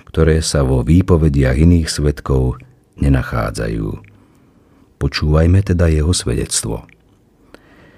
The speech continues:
S Donom Vincentom som sa zoznámil približne pred šiestimi rokmi. Spoznal som ho takto. Bol som na púti v Lorete a stretol som tam jedného veľmi nábožného kňaza,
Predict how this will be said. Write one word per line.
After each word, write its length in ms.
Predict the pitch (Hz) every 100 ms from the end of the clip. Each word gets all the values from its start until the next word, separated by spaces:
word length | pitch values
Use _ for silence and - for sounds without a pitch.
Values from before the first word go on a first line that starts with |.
| _ _ _ _ _ _ _ -
S 80 | 80
Donom 320 | 135 165 95
Vincentom 800 | 123 175 143 104 87 87 104 101 - - -
som 240 | - 127
sa 160 | 127 90
zoznámil 560 | 110 104 110 104 98
približne 800 | 87 92 95 95 90 - 90 87
pred 320 | 82 78 76
šiestimi 560 | - 78 78 - 80 76
rokmi. 480 | 67 87 - 60 - - _ _ _ _ _ _ -
Spoznal 560 | - 135 135 120 120
som 160 | 110 107
ho 80 | 98
takto. 480 | 104 - - - - _ _ _ _ _ _ _ - - - - -
Bol 80 |
som 240 | 113 110 98
na 80 | 107
púti 400 | 120 120 120 101
v 160 | 90
Lorete 560 | 85 98 101 110 113 - - _ _ -
a 80 | 80
stretol 480 | - 104 107 113
som 240 | 98 104 101
tam 160 | 90
jedného 480 | 90 87 90 87 85
veľmi 240 | 85 85 80
nábožného 720 | 85 104 98 95 95 95 85
kňaza, 640 | - 76 73 62 53 -